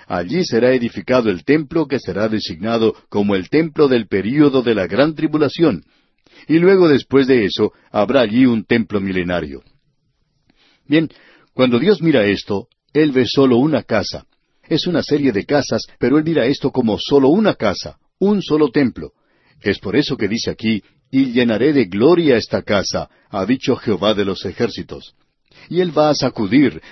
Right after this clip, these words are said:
va a hacer temblar a todas las naciones. Amigo oyente, es difícil para nosotros creer que habrá más sacudidas, más temblores de los que se ha podido apreciar en el siglo pasado. El siglo veinte comenzó prácticamente con la Primera Guerra Mundial.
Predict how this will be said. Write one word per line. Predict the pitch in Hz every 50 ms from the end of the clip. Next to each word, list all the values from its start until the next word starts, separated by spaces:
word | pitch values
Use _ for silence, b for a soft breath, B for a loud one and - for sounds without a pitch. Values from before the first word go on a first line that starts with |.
| B 117 113
va | 147 151 147 135
a | 123
hacer | 110 - 143 143 135 -
temblar | - 127 113 101 90 87 90 107 127 139 131
a | 120 107
todas | - - - 202 196 175 143 - -
las | 113 101 -
naciones. | 98 87 - - 104 87 73 67 - - - _ _ _ _ _ _ _ b b b b b b b b b
Amigo | 101 101 120 131 113
oyente, | 92 85 107 104 87 101 90 80 _ _ _ _ _ _ _
es | - 101 110 110
difícil | 95 - - - 170 160 - 135 113
para | - 104 87 85
nosotros | 80 76 - - 110 104 - 104 95 -
creer | - 107 92 85 87 113 127 120
que | - 104
habrá | 90 90 98 107 110
más | 104 90 87 98 113 110 -
sacudidas, | - 113 98 - 104 90 92 139 160 123 90 78 - B B B B
más | - 101 113 120 120 -
temblores | - 120 104 95 87 107 127 135 131 120 - b b b
de | - 120
los | 117 107 -
que | - 113
se | 98 - 135
ha |
podido | 123 117 110 120 131 123 120
apreciar | - - 101 90 - 131 127 120
en | 117 107
el | 95 87
siglo | - - 127 120 117 98
pasado. | - 101 - - 160 151 92 73 - _ _ _ _ _ _ _ _ _ _ B B B B B B
El | 143 131
siglo | - 196 190 156 135
veinte | 131 156 160 135 147
comenzó | 123 - 123 113 104 98 90 - 135 131
prácticamente | - 127 139 135 - 127 110 101 101 123 131 123 - 123
con | - 117 113 110
la | 107 101
Primera | - 110 107 107 143 156 143 120
Guerra | 110 127 135 131 127
Mundial. | 123 123 123 127 139 147 135 104 82 71